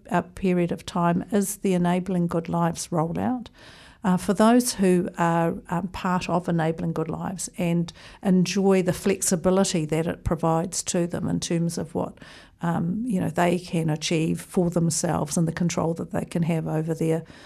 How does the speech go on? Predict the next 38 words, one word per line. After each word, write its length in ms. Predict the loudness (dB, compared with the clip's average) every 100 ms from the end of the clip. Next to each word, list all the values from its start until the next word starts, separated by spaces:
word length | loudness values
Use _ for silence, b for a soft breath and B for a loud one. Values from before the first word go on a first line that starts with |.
| B B
uh, 220 | -2 0
their 160 | 2 2
lives 340 | 2 2 2
and 140 | 4 4
the 40 |
support 420 | 2 0 0 -2
that 120 | -4 -6
they 140 | -6
get. 320 | -4 -6 -6 B B B B B
We 260 | 2 6 6
know 300 | 6 4 2
that 180 | -2 -4
for 220 | 0 4
many 500 | 6 6 4 2 0
it 120 | 0
is 140 | 0 -2
a 80 |
really 500 | -4 -2 2 2 2
good 160 | -2 -4
opportunity, 760 | -4 -6 -6 -2 0 0 -2 -6 0
but 160 | 0 2
we 140 | 0
have 320 | 2 0 0
to, 420 | 0 2 2 0 -8 -10
um, 280 | -4 -2 -2 -2
do 120 | -2
a 40 |
couple 320 | 2 0 0 -4
of 80 |
things 280 | 0 -2 -2
first. 440 | -4 -6 -6 -10 -12 B B B
The 80 | -4
first 380 | 2 2 2 2
thing 180 | 2
we're 100 | 2
doing 340 | 0 -4 -4 -2
is 180 | -4 -6
building 640 | _ 2 4 6 4 2